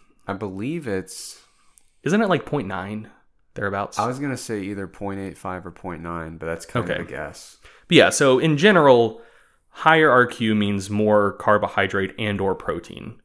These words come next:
Speaker 2: is, is where your, uh, A T P is coming from. So the lower R Q with the greater sleep could be indicating, you know, m-, more of the actual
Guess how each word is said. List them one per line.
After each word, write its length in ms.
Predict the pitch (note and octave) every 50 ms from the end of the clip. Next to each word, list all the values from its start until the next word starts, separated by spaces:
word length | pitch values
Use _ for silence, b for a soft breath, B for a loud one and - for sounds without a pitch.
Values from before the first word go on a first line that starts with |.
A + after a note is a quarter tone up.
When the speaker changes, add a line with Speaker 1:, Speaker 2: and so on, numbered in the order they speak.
| _
Speaker 2:
is, 240 | - - G2 F#2+ F#2 - - -
is 160 | G2+ G2 G2
where 200 | G2 G2 F#2+ F#2+
your, 400 | F#2 F#2+ F#2+ F#2+ F#2+ F#2 F#2 G2
uh, 360 | G2 F#2 D#2+ - - - A#2 - _ _ _ _ _ _
A 140 | - - G#2+
T 180 | G#2+ - G2+ F#2
P 160 | - - -
is 120 | - -
coming 260 | - - - G2 - -
from. 280 | - - - - - - B B B B B B B B
So 400 | - - C3 B2 A#2+ A#2+ A#2+ A#2+
the 100 | B2 C3
lower 400 | B2+ C3+ D#3 F#3 A3 A3 G3+ -
R 160 | D3 D3 D3
Q 320 | C#3+ - - C3+ C3 C3 B2+
with 200 | A#2+ A2+ A2 -
the 60 | G2+
greater 320 | - G#2+ G#2+ A2 A2 A2
sleep 400 | G#2 - - - G2+ G2 G2 -
could 240 | - - - D3+ C#3
be 160 | C#3+ C#3 G#2+
indicating, 760 | A2 A2 A2 G#2+ G#2+ - G#2 F#2 F#2 G2 G2 G2 G2 F#2+ - b b b b b b b _
you 100 | C3 A2+
know, 220 | G2 F#2 F#2 - - C#2 C#2 - B2+ A#2+ - _ _ _
m-, 520 | - C#3 B2 A#2+ A#2+ B2 B2 C3+ C#3 - - -
more 380 | D3+ C3+ C#3 C#3 D3 D3 C3
of 140 | B2+ A2+ A2+
the 160 | A#2 A2+ G#2
actual 680 | F2 G#2 G#2+ G#2+ - - A2+ G#2+ G#2 G#2 G2+ G2+ G2 F#2+